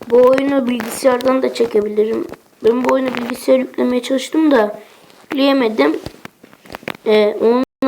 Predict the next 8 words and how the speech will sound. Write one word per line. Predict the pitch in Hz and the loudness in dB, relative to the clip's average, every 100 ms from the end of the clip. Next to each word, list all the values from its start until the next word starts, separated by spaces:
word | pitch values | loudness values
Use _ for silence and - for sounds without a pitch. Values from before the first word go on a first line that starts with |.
| 254 | 0
li-, | 254 262 - | 0 0 -4
şeylerini | - 247 247 247 247 269 277 - - - 247 | 0 0 4 4 4 0 -2 -6 -20 -16 -4
nereden | 240 240 269 | -2 2 2
yükleyeceğimi | 277 - 277 269 226 254 254 262 247 240 - - - - | 2 0 0 0 0 0 0 2 2 0 -10 -20 -20 -8
falan | - - 240 226 - | -2 0 2 0 -4
söyleyebilirsiniz | - 247 254 262 254 277 262 269 240 | 2 4 6 4 2 -2 0 0 2
aşağı | 226 214 - 214 | 2 2 0 2
açıklamalara. | - - 220 214 214 214 269 | 0 0 -2 0 2 2 0